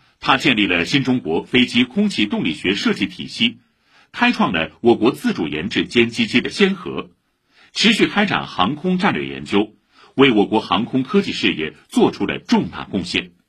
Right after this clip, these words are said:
王大中，男，一九三五年二月出生，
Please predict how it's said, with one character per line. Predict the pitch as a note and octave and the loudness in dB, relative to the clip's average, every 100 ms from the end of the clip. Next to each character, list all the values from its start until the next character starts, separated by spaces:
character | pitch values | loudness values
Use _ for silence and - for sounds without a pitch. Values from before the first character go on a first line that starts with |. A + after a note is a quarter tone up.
| _ _ _ _ _ _ _ _ _ _ _ _ | _ _ _ _ _ _ _ _ _ _ _ _
王 | C#3 D#3+ | 0 2
大 | A3 E3+ | 4 2
中， | A2 F#3 F#3 - | 4 2 0 -6
男， | - E2 F2+ - _ _ _ | -2 -2 -2 -8 _ _ _
一 | G#3 A#3 | 2 4
九 | - | 2
三 | - G3+ G3+ | 2 2 2
五 | E2+ | -2
年 | C#2 D#2+ | -4 -6
二 | - F3 | 0 0
月 | D#2+ C#2+ | 0 -6
出 | - | -4
生， | F#2+ G2 G#2 | 0 0 -2